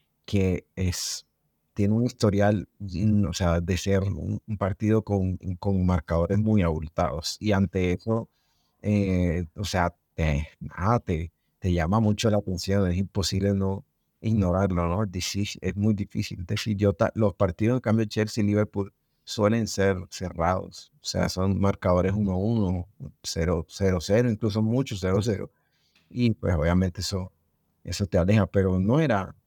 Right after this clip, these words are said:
no era un mal candidato. Yo, en mi caso, inicialmente, cuando terminó la, la jornada pasada, yo inmediatamente dejo el equipo listo y había puesto a Foden. Y con las noticias de hoy de que Haaland no iba a empezar, pero sí iba a jugar K D B,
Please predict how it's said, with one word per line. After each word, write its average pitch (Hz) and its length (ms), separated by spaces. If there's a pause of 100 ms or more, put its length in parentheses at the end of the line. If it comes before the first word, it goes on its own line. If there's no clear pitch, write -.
no 104 160
era 110 120
un 110 80
mal 95 160
candidato. 92 480 (440)
Yo, 110 140
en 135 60
mi 156 100
caso, 143 420 (300)
inicialmente, 117 760
cuando 92 480 (160)
terminó 95 380
la, 131 240 (120)
la 98 140
jornada 101 360
pasada, 117 440
yo 104 100
inmediatamente 104 680
dejo 104 160
el 101 80
equipo 104 300
listo 107 280
y 120 120
había 95 220
puesto 123 340
a 113 40
Foden. 117 480 (800)
Y 131 640
con 113 220
las 117 100
noticias 110 440
de 147 100
hoy 127 140
de 139 160
que 127 140
Haaland 113 440
no 110 240
iba 110 140
a 110 40
empezar, 107 500
pero 87 300
sí 95 220
iba 101 120
a - 20
jugar 98 280
K - 140
D 92 140
B, 95 240